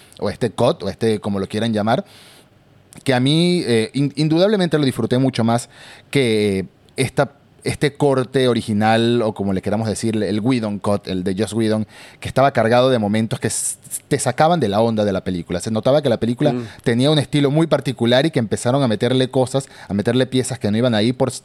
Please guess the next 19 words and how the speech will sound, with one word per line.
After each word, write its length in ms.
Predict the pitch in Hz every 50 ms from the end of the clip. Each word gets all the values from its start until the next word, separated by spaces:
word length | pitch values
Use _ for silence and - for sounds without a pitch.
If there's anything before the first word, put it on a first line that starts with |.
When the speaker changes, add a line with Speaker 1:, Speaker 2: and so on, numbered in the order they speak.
| - -
Speaker 1:
intentar 420 | 110 107 92 98 95 87 117 123 123
seguir 200 | 131 127 135 135
una 140 | 135 131 120
fórmula 500 | - 131 127 127 131 135 135 131 127 - - - - -
de 160 | - 170 107
la 100 | 101 92
competencia, 600 | - 98 95 - 95 - 143 208 294 294 - 143
por 120 | 95 110 104
así 140 | 101 110 113
decirlo, 400 | 117 - 117 104 95 95 90 - - - - -
o 100 | - 117
del 160 | 117 107 104
nuevo 200 | 104 120 135 143
director. 460 | 131 110 101 95 - - 190 233 226 160
O 180 | 110 101 101 - - - - - - - -
todo 180 | 214 220 247 262
ese, 300 | - - 247 220 - -
toda 200 | - 185 202 233
esa, 380 | 220 - 220 202 165 131 110